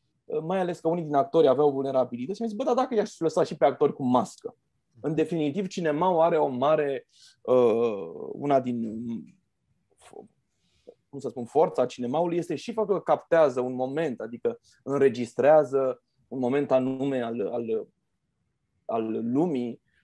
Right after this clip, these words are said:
uh, al vieții și așa mai departe, și am vrut ca acest moment, în definitiv, să fie captat pe ecran, să fie parte din film, uh, nu să ascundem pandemia, ci să o, să o invităm, um,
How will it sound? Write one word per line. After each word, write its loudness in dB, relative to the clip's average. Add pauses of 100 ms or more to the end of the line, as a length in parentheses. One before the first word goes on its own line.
(180)
uh, -4
al -4
vieții 2
și -8
așa -10
mai -4
departe, -2
și -2
am -2
vrut -6
ca -2
acest -6
moment, -4
în -6
definitiv, -4
să -4
fie 0
captat 0
pe 0
ecran, 0
să -12
fie -2
parte 4
din -4
film, -4
uh, -6
nu -2
să -2
ascundem 0
pandemia, -2
ci -8
să -2
o, 2 (180)
să -2
o 4
invităm, 0
um, -10